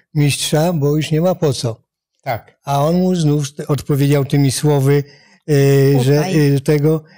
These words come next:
Speaker 1: że trzydziesty szósty werset jest napisany,
Speaker 2: Tak.
Speaker 1: ale Jezus usłyszawszy, co mówili, rzekł do przełożonego synagogi, „Nie bój się, tylko wierz”. Znów jest podkreślone,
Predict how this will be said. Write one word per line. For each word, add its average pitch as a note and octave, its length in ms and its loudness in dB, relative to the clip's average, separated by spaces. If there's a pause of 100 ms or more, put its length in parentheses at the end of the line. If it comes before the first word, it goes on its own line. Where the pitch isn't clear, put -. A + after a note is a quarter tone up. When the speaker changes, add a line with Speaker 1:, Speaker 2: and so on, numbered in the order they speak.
(520)
Speaker 1:
że C#3+ 680 0
trzydziesty D#3+ 420 -2
szósty D#3 360 -2
werset C3+ 400 0
jest B2+ 160 0
napisany, D3 500 0
Speaker 2:
Tak. - 80 -20 (180)
Speaker 1:
ale C3+ 200 0
Jezus D#3+ 360 2
usłyszawszy, C#3 720 0
co B2+ 180 -2
mówili, D#3 520 0 (300)
rzekł E3+ 320 0
do D#3 140 0
przełożonego C#3+ 720 0
synagogi, C3+ 720 -2 (340)
„Nie C3+ 260 2
bój G#3 220 0
się, F3+ 360 -2
tylko C#3 380 -2
wierz”. C3 280 -2 (240)
Znów F#3 280 0
jest F#3+ 200 0
podkreślone, D3+ 760 -2